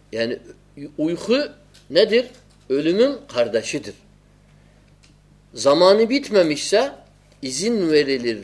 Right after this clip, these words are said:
ruhuna, bir de bedenine döner, devam eder. Onun için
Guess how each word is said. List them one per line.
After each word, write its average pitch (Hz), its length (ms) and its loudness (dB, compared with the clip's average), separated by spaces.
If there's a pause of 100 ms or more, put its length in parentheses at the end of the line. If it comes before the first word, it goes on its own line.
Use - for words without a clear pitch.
(100)
ruhuna, 139 720 -2
bir 143 220 -8
de 127 160 0
bedenine 120 600 -6
döner, 160 320 -6 (760)
devam 101 300 -2
eder. 87 240 -10 (960)
Onun 139 160 -2
için 214 580 -2